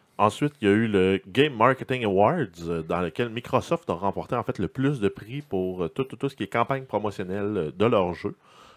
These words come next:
Euh, principalement, là, ça a été fait, euh, pour entourant Halo cinq et Tomb Raider. Et ils ont entre autres gagné le, le, le, l'award le plus prestigieux qui est le, euh, Marketing Team of the Year.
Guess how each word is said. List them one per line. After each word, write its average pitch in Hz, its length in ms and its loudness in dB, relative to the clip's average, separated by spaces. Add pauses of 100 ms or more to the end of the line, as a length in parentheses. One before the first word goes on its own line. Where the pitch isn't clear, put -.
(160)
Euh, 85 440 0
principalement, 98 640 -4
là, 101 120 -4
ça - 120 -6
a - 20 -4
été 80 180 -8
fait, 87 280 -6 (200)
euh, 73 460 -8 (240)
pour 92 220 -4
entourant 98 400 -4 (120)
Halo 92 280 0
cinq 92 380 -6
et 98 180 -4
Tomb 92 220 -6
Raider. 82 260 -4 (680)
Et 113 100 2
ils 110 60 2
ont 98 80 2
entre 92 200 0
autres 98 140 -4
gagné 92 200 -6
le, 92 280 0
le, 87 100 -4
le, 113 260 6
l'award 101 420 2
le 95 60 -6
plus - 140 -10
prestigieux 92 600 -10
qui 98 180 -8
est 95 40 -2
le, 92 280 0 (100)
euh, 78 220 -8
Marketing 101 460 -2
Team 110 280 -10
of 95 140 0
the 92 60 -6
Year. 85 360 -6